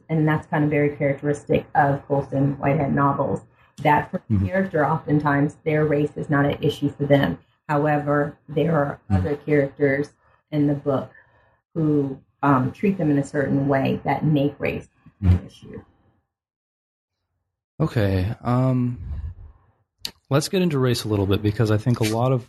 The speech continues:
Speaker 2: um, what Col-, um, what, what you're reading out of Colson Whitehead, um, I mean, I haven't personally read it, but it seems a lot of what Colson is writing about, and then what therefore you're writing about, um, is revolving around race. So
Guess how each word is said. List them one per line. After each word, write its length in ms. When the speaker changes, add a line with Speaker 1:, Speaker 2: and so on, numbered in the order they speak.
Speaker 2:
um, 600
what 240
Col-, 180
um, 180
what, 200
what 140
you're 100
reading 240
out 80
of 80
Colson 380
Whitehead, 560
um, 500
I 80
mean, 160
I 80
haven't 240
personally 400
read 160
it, 220
but 260
it 60
seems 200
a 60
lot 180
of 160
what 460
Colson 300
is 100
writing 260
about, 260
and 120
then 120
what 100
therefore 300
you're 180
writing 240
about, 500
um, 540
is 100
revolving 460
around 300
race. 360
So 560